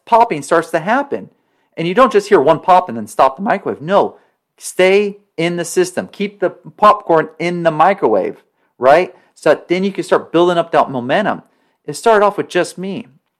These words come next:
After a couple weeks, I started having some people on my team on those team calls. Now I could have a dozen people on one training call. It's not just me. It's me and a team getting trained.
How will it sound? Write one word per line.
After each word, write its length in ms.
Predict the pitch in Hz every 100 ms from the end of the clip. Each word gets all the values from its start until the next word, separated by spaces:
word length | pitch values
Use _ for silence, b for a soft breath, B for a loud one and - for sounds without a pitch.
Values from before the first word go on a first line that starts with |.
| -
After 340 | 147 175 175
a 60 | 175
couple 380 | - 180 170 135
weeks, 320 | 165 220 -
I 60 | -
started 240 | - 180
having 240 | 160 175 160
some 140 | 143
people 300 | - 196 190
on 60 | 156
my 120 | 120
team 340 | - 240 302
on 120 | 240 131
those 180 | 101
team 180 | - 104
calls. 400 | 95 92 - - _ _ _ _ _
Now 160 | 175 233
I 60 |
could 140 | 190 147
have 160 | 151 _ _
a 60 | 151
dozen 420 | - 185 202 202
people 500 | - 220 226 151 143
on 280 | 151 151 127
one 220 | 147 175
training 320 | 170 196 220 190
call. 160 | 151
It's 100 | 131
not 160 | 190 -
just 200 | 120 -
me. 680 | 117 127 214 247 127 156 _ _ _ _ _ -
It's 200 | 139 156
me 260 | 165 196
and 80 | 180
a 60 | 131
team 560 | - - 185 170 117
getting 280 | 98 135 131
trained. 460 | - 131 127 98